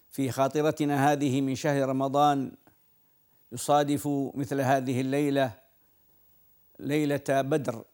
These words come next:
التي نعتز بذكرها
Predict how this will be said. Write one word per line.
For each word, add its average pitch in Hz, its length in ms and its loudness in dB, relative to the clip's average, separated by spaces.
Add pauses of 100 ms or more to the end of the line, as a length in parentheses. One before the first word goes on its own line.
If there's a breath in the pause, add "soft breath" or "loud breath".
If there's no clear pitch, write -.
(180)
التي 135 760 -2 (420)
نعتز 139 520 -2
بذكرها 131 720 -2